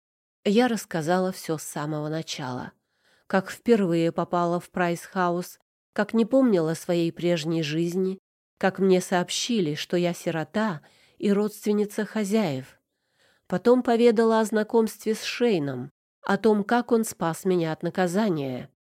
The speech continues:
Тут меня перебила миссис Прайс. «Что же ты не расскажешь? За что я хотела тебя наказать?» Столько желчи и насмешки было в её голосе, что я вместо того, чтобы привычно испугаться,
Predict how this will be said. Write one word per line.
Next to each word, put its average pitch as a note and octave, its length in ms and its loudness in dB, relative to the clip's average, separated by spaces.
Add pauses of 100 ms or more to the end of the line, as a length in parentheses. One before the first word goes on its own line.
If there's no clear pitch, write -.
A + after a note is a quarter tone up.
(240)
Тут C4 200 2
меня B3 260 4
перебила G3+ 560 2
миссис G3+ 380 0
Прайс. D3+ 560 -6 (320)
«Что - 340 0
же D#3 140 0
ты F3+ 140 -2
не F3 120 4
расскажешь? F3+ 760 -2 (360)
За F#3 220 4
что - 280 0
я G3 140 2
хотела E3 520 2
тебя E3+ 320 2
наказать?» F3 760 0 (580)
Столько - 580 0
желчи E3 580 -2
и D#3+ 80 2
насмешки E3 840 -4 (340)
было F3+ 300 6
в E3+ 40 2
её F3 340 4
голосе, E3 640 -2 (420)
что - 240 0
я A#3+ 200 6
вместо A3 400 2
того, A3 260 0
чтобы G#3 320 0
привычно G#3+ 560 2
испугаться, A3 800 -2